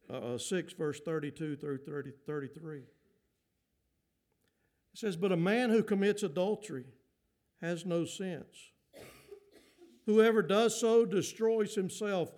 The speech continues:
Blows and disgrace are his lot,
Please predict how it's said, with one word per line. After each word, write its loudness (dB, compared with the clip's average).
Blows 6
and 2
disgrace 0
are -4
his -2
lot, -6